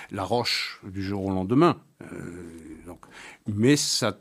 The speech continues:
témoigne d'une volonté d'assurer à la Grande-Bretagne une souveraineté, euh, <clears throat> relative sur le plan, euh, sur le plan énergétique.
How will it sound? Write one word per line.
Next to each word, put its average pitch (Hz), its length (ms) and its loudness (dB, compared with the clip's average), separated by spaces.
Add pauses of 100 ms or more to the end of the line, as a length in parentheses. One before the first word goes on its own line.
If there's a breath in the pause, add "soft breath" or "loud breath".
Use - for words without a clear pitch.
(120)
témoigne 127 540 4
d'une 98 220 -2
volonté 98 520 0
d'assurer 110 440 -2
à 123 40 0
la 101 80 -4
Grande-Bretagne 95 560 -2
une 92 180 -2
souveraineté, 98 720 -4
euh, 95 240 -4 (160)
<clears throat> - 220 -4
relative 107 580 -4
sur 95 220 -10
le 95 100 -2
plan, 107 360 -2
euh, 87 120 -12
sur - 160 -12
le 92 80 -6
plan 92 180 -6
énergétique. 95 540 -4